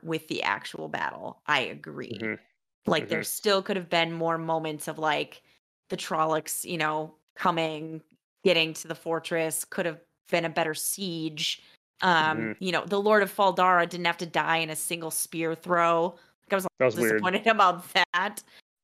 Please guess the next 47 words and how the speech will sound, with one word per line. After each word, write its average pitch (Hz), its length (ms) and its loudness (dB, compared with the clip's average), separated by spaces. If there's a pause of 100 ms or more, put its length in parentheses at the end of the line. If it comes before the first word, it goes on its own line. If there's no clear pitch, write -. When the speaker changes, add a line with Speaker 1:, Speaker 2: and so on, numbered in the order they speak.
(100)
Speaker 2:
Right. - 80 4
I 190 160 6
think 170 160 6
that 190 60 6
Speaker 1:
Um, 170 40 2
Speaker 2:
guy 175 100 6
had 160 80 6
a - 20 4
little 175 160 8
better 165 160 6
reflexes 135 480 4
than 135 120 0
that. 104 220 2 (380)
Like - 160 -6
Speaker 1:
Right? 277 340 6
Like, 247 220 2
I 262 80 2
think 302 160 -2
he's 311 120 -2
been 311 120 -2
in 294 100 0
a 277 60 -4
few 294 180 -6
more 277 160 2
battles 220 400 6
that 202 120 2
he 208 40 -2
could 208 180 -2
have 196 100 -4
just 185 200 -6
been 196 200 0
Speaker 2:
Oh, - 20 -6
Speaker 1:
like, 160 240 6
Speaker 2:
yeah. 107 260 4 (560)
Speaker 1:
"R-, 202 180 4
I 208 120 4
probably 254 300 2
could 233 100 2
have 214 80 -2
survived 185 400 2
this, 175 200 0
like, 175 160 2
a 175 40 -2
moment 165 340 -4
or 165 60 -4
two 160 240 -8
longer." 147 500 -8